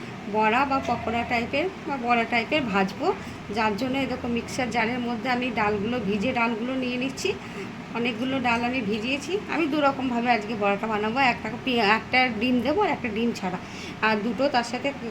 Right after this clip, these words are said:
কাঁচা পাকা লঙ্কা দিয়ে দিলাম, আর এই যে একটু আদার টুকরো দিয়ে দিলাম। এগুলোকে দিয়ে একসাথে সব ব্লেন্ড করে নেবো আমি সুন্দর করে। দেখো, আমি ডালটা বেটে নিয়ে চলে এসেছি। একদম খুব মিহি, মানে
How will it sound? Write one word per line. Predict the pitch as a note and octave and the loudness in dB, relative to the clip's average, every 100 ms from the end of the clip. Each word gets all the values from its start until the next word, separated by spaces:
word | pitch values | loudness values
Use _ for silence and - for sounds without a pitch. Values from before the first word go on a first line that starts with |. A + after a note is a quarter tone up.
| F#3+ | -6
কাঁচা | A3+ A#3 | -4 -4
পাকা | A3+ G#3+ B3 | -6 -2 -2
লঙ্কা | A#3+ G#3+ A3 | -2 -4 -4
দিয়ে | A3 A#3+ | -4 -4
দিলাম, | B3 C4+ F4 G4 - - - | -2 0 -2 -2 -8 -12 -4
আর | G3+ A3 | 0 2
এই | A3+ A3+ | 2 2
যে | G3 | 0
একটু | C4+ E3+ G#3 - B3+ - | -2 -2 -4 -4 -6 -2
আদার | G3+ G#3+ B3 - | 2 4 4 2
টুকরো | A#3 B3 | -2 0
দিয়ে | C4 C4 | 0 -2
দিলাম। | C4 D#4 F#4 | -2 0 2
এগুলোকে | C4 A3 B3 B3+ B3+ | 2 0 -2 0 -2
দিয়ে | B3 D4 | 2 4
একসাথে | A#3 - B3 F#3+ | 4 0 -2 -2
সব | - C4+ G3 | -2 -2 2
ব্লেন্ড | B3+ B3+ F#3+ | 2 2 0
করে | G#3 F#3+ | 0 0
নেবো | F3+ E3+ F3 | 0 -4 -6
আমি | G3 | -6
সুন্দর | - A#3 G3+ F#3+ | -2 -2 0 -2
করে। | F3+ - - - - - _ _ _ _ _ _ _ - - - - | -6 -8 -10 -12 -12 -14 _ _ _ _ _ _ _ -12 -10 -10 -2
দেখো, | C4 C4 | 0 6
আমি | D#4 D#4 A#3+ A3+ | 6 6 2 6
ডালটা | A#3 A#3 A3 D4 F#4 - A#3+ | 6 6 4 2 2 -4 -4
বেটে | A3+ A#3+ C4 | 0 0 2
নিয়ে | C4 C#4+ D#4 | 2 4 2
চলে | D4+ C4 D4 | 2 2 2
এসেছি। | D4 - F#4 F4+ | 0 0 0 2
একদম | B3 B3+ C4+ F4 F4+ E4+ - | 0 0 2 4 4 2 -2
খুব | D#4 E4 | -2 0
মিহি, | C4+ C4 C4 A#3 C#4 C#4 D#4 | 2 4 2 2 2 2 2
মানে | C4+ C4 | 4 4